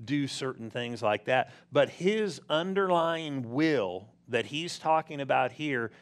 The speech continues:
is universal for all believers.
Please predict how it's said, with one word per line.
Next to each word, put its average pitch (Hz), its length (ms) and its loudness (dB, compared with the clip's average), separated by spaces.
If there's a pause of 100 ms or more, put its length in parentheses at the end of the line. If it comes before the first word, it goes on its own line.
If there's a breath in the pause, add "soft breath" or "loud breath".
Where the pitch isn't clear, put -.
is 117 340 -6
universal 139 960 -4 (100)
for 127 280 -4
all 117 460 4 (220)
believers. 107 840 -6